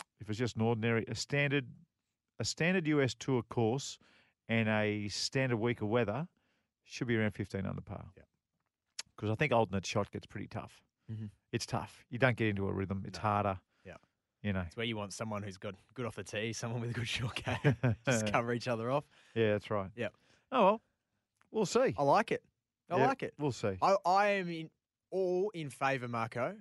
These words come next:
Speaker 2: of them trying new things because we've talked about ad, ad nauseum on this
Speaker 1: Yeah.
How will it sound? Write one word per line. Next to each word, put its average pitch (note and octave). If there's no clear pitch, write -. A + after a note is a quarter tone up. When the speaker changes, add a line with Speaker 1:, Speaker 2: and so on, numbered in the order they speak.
Speaker 2:
of A2
them A#2+
trying A#2
new G#2+
things F#2+
because C3
we've F#3
talked E3
about C3
ad, C3
ad E3
nauseum D3
on G#2+
this A2
Speaker 1:
Yeah. A#2